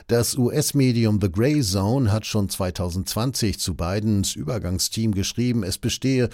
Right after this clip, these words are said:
aus Kriegsprofiteuren und Unternehmensberatern.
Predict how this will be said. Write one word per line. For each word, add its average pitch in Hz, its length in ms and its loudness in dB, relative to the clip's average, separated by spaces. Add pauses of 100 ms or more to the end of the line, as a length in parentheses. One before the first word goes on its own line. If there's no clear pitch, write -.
(200)
aus 87 280 -2
Kriegsprofiteuren 92 1000 -2
und 82 220 -4
Unternehmensberatern. 80 1200 -4